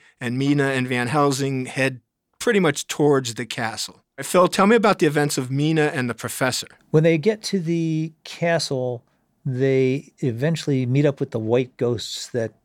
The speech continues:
Speaker 2: uh, Jonathan saw towards the beginning of the story, the three women.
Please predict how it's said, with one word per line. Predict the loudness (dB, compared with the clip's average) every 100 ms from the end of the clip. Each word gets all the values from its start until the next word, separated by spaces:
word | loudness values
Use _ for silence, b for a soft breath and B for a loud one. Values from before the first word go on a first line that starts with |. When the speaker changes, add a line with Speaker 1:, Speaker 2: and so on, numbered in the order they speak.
| -10
Speaker 2:
uh, | -8 -8
Jonathan | -2 0 0 0 -4 -6
saw | -4 -4 -6
towards | -6 -8 -6
the |
beginning | -6 -4 -2 -2 -4
of | -6
the | -8
story, | -6 -2 0 0 -4
the | -12
three | -6 -2 0
women. | 2 0 0